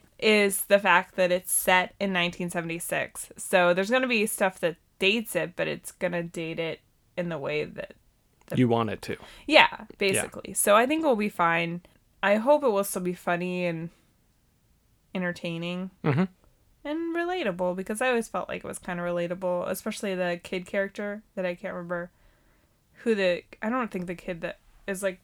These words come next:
Speaker 1: kinda the main character.
Speaker 2: Mm-hmm.
Speaker 1: I don't think he acts anymore. And he's,
Speaker 2: Oh.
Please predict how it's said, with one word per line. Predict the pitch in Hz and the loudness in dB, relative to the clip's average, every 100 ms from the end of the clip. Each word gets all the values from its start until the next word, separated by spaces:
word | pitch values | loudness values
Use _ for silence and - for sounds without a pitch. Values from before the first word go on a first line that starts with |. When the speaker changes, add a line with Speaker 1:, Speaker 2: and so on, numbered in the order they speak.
| 196 - | -20 -20
Speaker 1:
kinda | - 208 196 | -6 -4 -2
the | 196 | -2
main | 185 180 | -4 -4
character. | 180 175 180 202 208 214 | -4 -6 -6 -8 -6 -4
Speaker 2:
Mm-hmm. | 131 151 - _ _ _ _ _ _ _ _ | -2 -2 -4 _ _ _ _ _ _ _ _
Speaker 1:
I | 196 | -10
don't | 240 233 | -8 -10
think | 185 | -12
he | - 196 | -12 -14
acts | 180 180 - | -14 -16 -18
anymore. | - - 214 - _ _ _ _ _ _ | -16 -16 -16 -18 _ _ _ _ _ _
And | 214 | 0
he's, | 233 | 0
Speaker 2:
Oh. | 262 | -2